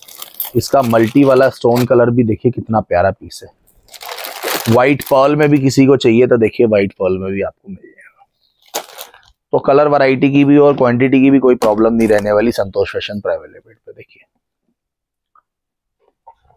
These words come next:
इसमें भी आपको देखिए earrings आएंगी कितनी प्यारी। Colors वगैरह की बात करें, मैंने कि जैसे आपको बताया, colors वगैरह हमारे पास full colors वगैरह सब मिल जाएंगे।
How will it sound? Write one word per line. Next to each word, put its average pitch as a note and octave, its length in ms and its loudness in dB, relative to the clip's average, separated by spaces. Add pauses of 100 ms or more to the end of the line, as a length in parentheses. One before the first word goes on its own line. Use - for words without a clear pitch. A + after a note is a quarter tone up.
(1000)
इसमें B2 300 0
भी B2+ 140 4
आपको G#2+ 300 0
देखिए G2+ 320 0
earrings F#2 420 -4
आएंगी F2+ 280 -8
कितनी - 300 -10
प्यारी। - 320 -14 (1800)
Colors C3 320 0
वगैरह B2+ 280 2
की B2+ 120 0
बात A#2 240 0
करें, C3 200 0
मैंने A#2+ 220 2
कि A#2+ 120 4
जैसे A2+ 260 2
आपको A2 280 0
बताया, A2+ 340 2
colors A2+ 360 0
वगैरह A2 260 2
हमारे G2+ 320 0
पास A#2+ 160 0
full A#2+ 180 2
colors G2+ 340 -2
वगैरह G#2 300 0 (340)
सब E3 220 -2
मिल G2 260 -4
जाएंगे। D#2 340 -18